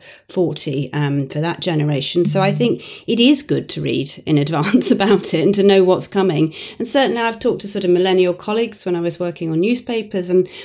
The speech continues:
we talked to a lot of young women, um, when we gather information for the podcast. So it is useful to know what's coming at you, I think. And if you're in your late thirties, if you've got some sense of it and you can join the dots of your health throughout the years, it would be helpful to know a lot of these facts.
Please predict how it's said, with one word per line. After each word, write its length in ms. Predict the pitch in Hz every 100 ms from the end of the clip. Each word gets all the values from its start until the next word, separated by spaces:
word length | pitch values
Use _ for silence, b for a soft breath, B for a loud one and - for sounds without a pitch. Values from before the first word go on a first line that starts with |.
| B
we 140 | 196 208
talked 240 | 233 196
to 80 | 208
a 120 | 202 214
lot 200 | 226 226
of 120 | 214
young 260 | 175 156 147
women, 460 | 143 143 151 156 -
um, 380 | 160 160 160 151
when 160 | 156 160
we 380 | 156 151 147 _ -
gather 340 | 170 165 160
information 600 | 160 - - 160 156 -
for 80 | 151
the 80 | 151
podcast. 720 | 147 220 - 151 - 151 -
So 320 | - 208 196 196 B B B
it 140 | - 247
is 200 | 254 208
useful 500 | 208 262 254 - 294
to 140 | 254
know 180 | 233 240
what's 220 | 226 -
coming 440 | - 427 226 240
at 200 | - 214
you, 160 | - 240
I 80 | 226
think. 240 | 240 247
And 100 | 220
if 100 | 214
you're 160 | 214 220
in 120 | 220
your 160 | 214 214
late 340 | 214 208 202
thirties, 640 | - 202 196 - 220 240
if 140 | 220 202
you've 120 | 202
got 200 | 202 -
some 240 | - 190
sense 360 | 190 190 175 -
of 60 | 180
it 200 | 196 190
and 140 | 180
you 120 | 185
can 240 | 185 180 156
join 300 | 196 190 190
the 80 |
dots 280 | 180 190 -
of 60 | 175
your 120 | 190
health 300 | 160 185 180
throughout 500 | - 190 190 180 -
the 80 | 175
years, 380 | 170 160 202 208
it 160 | 208
would 160 | 190 -
be 80 | 180
helpful 380 | 156 - - 175
to 140 | 180
know 260 | 180 208 -
a 20 |
lot 200 | 147 151
of 40 |
these 220 | 143 143
facts. 460 | - - - - -